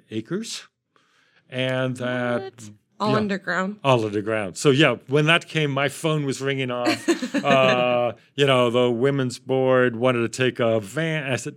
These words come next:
Speaker 1: "Wait, hold, slow down. There's a mushroom over here and a mushroom over there. You'd have to know what's going on below ground." But it was all this, it's a big clone, right? So it's just this big connection underground.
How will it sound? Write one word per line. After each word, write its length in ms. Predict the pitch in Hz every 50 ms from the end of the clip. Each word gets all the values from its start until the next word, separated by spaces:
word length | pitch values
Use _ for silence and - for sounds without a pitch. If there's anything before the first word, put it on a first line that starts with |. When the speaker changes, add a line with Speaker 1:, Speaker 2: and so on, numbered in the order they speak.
| _ _ -
Speaker 1:
"Wait, 360 | 147 165 175 180 175 165 160
hold, 240 | - 147 151 147 -
slow 220 | - - 147 143 120
down. 260 | 123 117 110 104 101 _ - - - - -
There's 160 | 147 131 -
a 60 | 135
mushroom 480 | 123 127 151 170 160 - - 160 139 131
over 200 | 127 117 107 117
here 460 | 113 - 170 185 175 175 170 165 147
and 80 | 131 113
a 60 | 110 113
mushroom 380 | 117 120 131 123 - - 131 123
over 140 | 113 113
there. 160 | 113 123 120 120
You'd 160 | 120 113 101
have 180 | 117 120 - -
to 60 | 113
know 140 | 113 113 107
what's 180 | 104 101 -
going 200 | - 107 104 104
on 220 | 101 98 98 98 98 -
below 240 | 113 110 110 117 120
ground." 340 | - - 117 117 117 117 - _ - - - _ -
But 100 | 165 165
it 40 |
was 140 | 156 143 123 139
all 280 | 143 151 156 156 151 131
this, 340 | 139 139 131 - - - - _ _ _ _ _ _ _ _ _ -
it's 100 | - -
a 40 | 156
big 160 | 147 180 170 -
clone, 340 | - 208 220 147 101 85 _ _ _ _
right? 220 | - 123 156 160
So 100 | - - 143
it's 120 | 143 -
just 200 | - 165 - -
this 160 | 156 143 127 -
big 360 | _ - 139 135 120 117 - _ _ _ _ _ _
connection 480 | - - 131 120 120 - - - 120 110
underground. 600 | 104 104 98 107 107 - 123 127 123 117 117 -